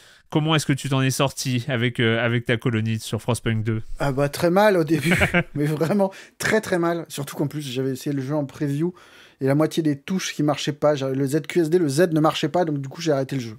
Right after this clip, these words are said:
Speaker 1: Hmm.
Speaker 2: Ça me saoulait, c'était trop compliqué. Déjà que le jeu est compliqué, mais si en plus, euh, bref,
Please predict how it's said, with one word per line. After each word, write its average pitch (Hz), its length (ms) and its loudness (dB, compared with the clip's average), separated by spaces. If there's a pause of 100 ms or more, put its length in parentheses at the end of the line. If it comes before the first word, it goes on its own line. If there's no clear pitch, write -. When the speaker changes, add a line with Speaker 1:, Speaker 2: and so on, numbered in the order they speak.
Speaker 1:
Hmm. 151 240 4
Speaker 2:
Ça - 80 -4
me 139 80 2
saoulait, 147 320 0
c'était 156 200 -8
trop - 200 0
compliqué. 143 400 -2
Déjà 170 240 4
que 196 100 -4
le 175 60 6
jeu 165 140 6
est - 20 -2
compliqué, 156 420 -2
mais 143 120 -2
si - 100 -8
en 123 80 -2
plus, 135 320 -6
euh, 113 80 -4 (800)
bref, 202 340 4